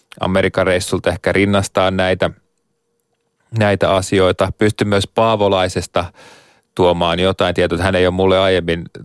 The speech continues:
äh, hän ei ole mulle mitenkään tuntematon hahmo. Mä oon lukenut hänen kirjojaan, mä oon lukenut Panu Rajalan hänestä kirjoittaman muutaman vuoden takaisen elämäkerran Tuli soihtu pimeään,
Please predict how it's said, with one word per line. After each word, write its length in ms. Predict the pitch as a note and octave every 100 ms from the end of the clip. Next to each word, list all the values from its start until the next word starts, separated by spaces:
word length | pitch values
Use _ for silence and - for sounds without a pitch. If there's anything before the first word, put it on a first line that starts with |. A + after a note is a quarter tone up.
| - _ _ _ -
äh, 220 | F#2+ F#2
hän 200 | G2+ G2
ei 100 | F#2+
ole 80 | G2
mulle 180 | G2 G2
mitenkään 320 | G2+ G2 F#2+
tuntematon 580 | C3 A#2 G2+ E2+ E2+ E2
hahmo. 280 | F2 E2+ F2
Mä 100 | F2
oon 80 |
lukenut 320 | G2 G2 F#2+ F#2
hänen 200 | F2 E2+
kirjojaan, 380 | F2+ F2+ F2
mä 100 | F2
oon 80 | E2+
lukenut 500 | F2 F2 F2 F2 - _ _ _
Panu 240 | G2+ F#2+ F2+
Rajalan 440 | G2 G2 F#2 F2
hänestä 520 | F2+ F#2 F2 - E2+
kirjoittaman 680 | - F2+ F2 - E2+ E2+ E2 E2+ - -
muutaman 360 | F2 F2 F2 E2+
vuoden 220 | E2+ E2
takaisen 560 | E2 E2+ E2+ E2 E2 E2 - -
elämäkerran 640 | F#2+ F#2 F#2 F2+ F2 F2 -
Tuli 200 | - F#2
soihtu 320 | F2+ F2 - -
pimeään, 520 | A2 G2+ G2 F#2